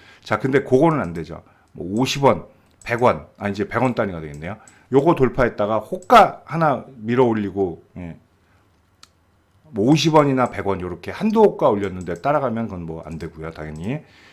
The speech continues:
자, 여기 기준이 되고, 그 다음에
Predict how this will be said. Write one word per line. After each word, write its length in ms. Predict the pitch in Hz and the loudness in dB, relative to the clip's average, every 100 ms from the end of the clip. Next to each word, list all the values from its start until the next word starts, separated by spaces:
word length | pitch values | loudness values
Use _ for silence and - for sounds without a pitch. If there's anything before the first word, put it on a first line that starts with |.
| - _ | -20 _
자, 220 | - 92 92 | -14 -8 -2
여기 500 | 123 139 156 143 - | -2 0 -2 -2 -6
기준이 400 | - 110 131 127 | -14 -6 -2 0
되고, 480 | 113 107 170 202 - _ - | 0 2 2 2 -2 _ -14
그 120 | - | 0
다음에 580 | 120 127 127 160 190 - | 4 4 4 2 0 -4